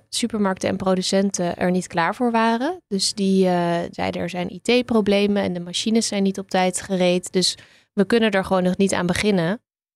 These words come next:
En dat is wel gek, want het was wettelijk verplicht. Dus dan zou je denken, "Kunnen ze het dan zomaar niet doen?" Nou, niet zomaar, want er kwam een rechtszaak. Eh, alleen de rechter oordeelde dat ze,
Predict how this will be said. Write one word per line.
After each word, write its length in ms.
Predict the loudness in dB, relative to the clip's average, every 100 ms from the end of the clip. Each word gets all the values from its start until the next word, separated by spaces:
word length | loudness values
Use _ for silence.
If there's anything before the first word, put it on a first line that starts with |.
| _
En 160 | -2
dat 120 | 0 0
is 100 | 0
wel 100 | 0
gek, 260 | 0 0
want 160 | 0 0
het 140 | -2
was 180 | -2 0
wettelijk 400 | 2 2 0 -2
verplicht. 500 | -6 -2 0 0 -2
Dus 140 | -2
dan 180 | 0 0
zou 160 | 2 2
je 120 | 2
denken, 480 | 0 -2 -2 -4 -4 _
"Kunnen 220 | 0 2
ze 60 | 0
het 100 | 0
dan 120 | 0
zomaar 300 | 0 2 2
niet 160 | 0 2
doen?" 320 | 2 2 0 _ _ _ _ _
Nou, 240 | -2 2 4
niet 220 | 2 2
zomaar, 540 | 2 2 2 0 0
want 140 | 0 -2
er 60 |
kwam 180 | -4 -4
een 60 | -2
rechtszaak. 640 | -2 -2 0 0 0 -4
Eh, 460 | -2 2 2 2 0 -4
alleen 340 | -2 0 2
de 80 | 2
rechter 560 | 2 0 -2 0 0 -2 -8 _ _ _ _ _
oordeelde 640 | 2 2 2 2 2 2
dat 220 | 0 0
ze, 300 | 0 0 -2